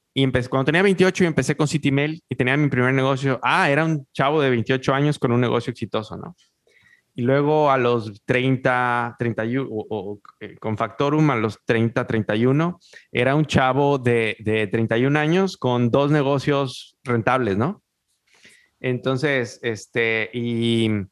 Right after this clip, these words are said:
y, y, y me, me dije a mí mismo, "Oye, me estoy devaluando, me estoy devaluando como emprendedor", ¿no? Este, o sea, porque a los treinta y uno, treinta y dos años, eh, era alguien que,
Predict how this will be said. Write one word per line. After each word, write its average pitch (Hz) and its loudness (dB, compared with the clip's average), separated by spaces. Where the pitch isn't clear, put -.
y, 139 -4
y, 147 0
y 143 2
me, 143 2
me 139 4
dije 175 0
a - 2
mí 175 4
mismo, 160 4
"Oye, 156 2
me 131 2
estoy 156 0
devaluando, 151 0
me 131 -6
estoy 143 -2
devaluando 147 0
como 131 -2
emprendedor", 120 0
¿no? 131 -6
Este, 110 -8
o 117 -10
sea, 143 -2
porque 143 2
a 131 2
los 131 2
treinta 139 2
y 139 -2
uno, 175 2
treinta 135 0
y 127 0
dos 139 0
años, 160 0
eh, 131 -4
era 160 -2
alguien 170 -6
que, 127 -8